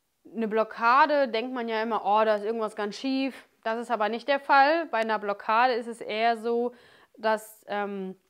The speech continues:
diese minimale Beweglichkeit, die da drin ist, da sprechen wir jetzt von Millimeter, ähm, Bewegungen, dass die gestört ist. Das heißt, die Muskulatur zieht sich auf einer Seite zum Beispiel fest, jetzt hier in dem Fall vielleicht auf der rechten Seite.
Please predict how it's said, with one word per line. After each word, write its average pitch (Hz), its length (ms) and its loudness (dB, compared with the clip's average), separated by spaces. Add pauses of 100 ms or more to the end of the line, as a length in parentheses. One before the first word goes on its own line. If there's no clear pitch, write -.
(380)
diese 208 320 -10
minimale 285 600 -2
Beweglichkeit, 233 760 -8
die 220 60 -12
da 196 120 -2
drin 202 300 -8
ist, 180 180 -8
da 196 140 -6
sprechen 233 440 -8
wir 208 120 -6
jetzt 202 180 -6
von 202 180 -8
Millimeter, 214 1040 -2
ähm, 196 440 -8
Bewegungen, 214 760 -6 (460)
dass 208 320 -2
die 262 320 -2
gestört 185 560 -4
ist. 190 160 -14
Das 190 180 -10
heißt, 196 420 0 (340)
die 220 60 -4
Muskulatur 233 800 -4
zieht 254 260 -10
sich 233 200 -8
auf 294 100 -8
einer 220 380 -2
Seite 202 300 -2
zum 208 200 -12
Beispiel 190 380 -6
fest, 262 420 -2
jetzt 190 240 -10
hier 196 320 -6
in 185 140 -12
dem 196 180 -8
Fall 190 200 -8
vielleicht 156 260 -6
auf 180 100 -18
der 196 160 -8
rechten 269 460 -6
Seite. 196 640 -2